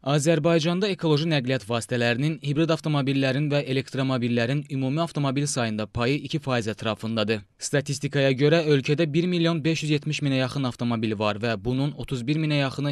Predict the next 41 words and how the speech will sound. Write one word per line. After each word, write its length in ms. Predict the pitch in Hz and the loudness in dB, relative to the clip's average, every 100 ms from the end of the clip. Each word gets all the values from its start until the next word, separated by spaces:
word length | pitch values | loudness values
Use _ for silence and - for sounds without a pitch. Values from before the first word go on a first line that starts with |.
| 123 | -4
hibrid 300 | 110 131 123 | -4 -2 -2
və 140 | 139 | -2
ya 60 | 135 127 | -2 -2
elektromobillərdir. 1000 | 123 123 135 123 120 117 107 92 104 - _ _ - | -4 -2 -2 0 0 2 2 0 -4 -6 _ _ -10
Bu, 220 | 120 160 196 | -2 0 2
dünya 280 | 160 170 185 | 2 2 4
üzrə 220 | 185 156 | 2 4
orta 180 | 165 151 | 4 4
göstəricidən 680 | 147 139 127 123 113 123 156 | 2 2 2 0 0 0 -2
xeyli 300 | 151 165 151 127 | 0 0 2 2
yüksəkdir. 540 | 113 131 117 98 95 - 113 | 0 -2 0 -2 -4 -8 -4
Dünyada 560 | 123 123 120 120 156 156 | -2 0 0 2 0 2
bir 160 | 165 151 | 0 0
tam 140 | 170 | 0
onda 160 | 160 147 | 2 2
iki 160 | 139 147 | 2 0
milyard 320 | 143 135 135 | 2 2 0
avtomobil 420 | 127 127 120 113 110 | -2 -2 -2 0 0
var 180 | 104 104 | -2 0
və 140 | 113 104 98 | -2 -2 -2
bunun 240 | 131 143 156 | -2 -2 -2
on 100 | 135 | -4
altı 240 | 127 123 | -2 -4
tam 160 | 156 165 | -4 -2
onda 180 | 143 127 | 0 0
beş 180 | 123 117 | 0 -2
milyonu 340 | 120 120 135 | -2 0 -2
ekoloji 400 | 147 127 131 110 117 | -4 -4 -2 0 -2
avtomobillərdir. 800 | - 107 104 110 110 104 110 107 _ | -2 -4 0 0 2 0 -2 -4 _
Dünya 400 | 120 135 139 143 143 | -4 0 2 2 2
üzrə 180 | 147 | 2
bu 160 | 156 160 | 4 4
avtomobillərin 720 | 151 156 143 143 139 135 127 | 2 0 2 4 4 2 0
payı 240 | 117 135 160 | 0 2 4
orta 280 | 151 135 156 | 4 2 0
hesabla 400 | 147 165 156 143 | 0 0 0 0
bir 160 | 165 | 0
tam 140 | 151 160 | -2 -2
onda 180 | 151 143 | 0 2
dörd 200 | 143 139 123 | 0 -2 -2
faizdir. 480 | 113 110 95 110 | 0 0 -2 -4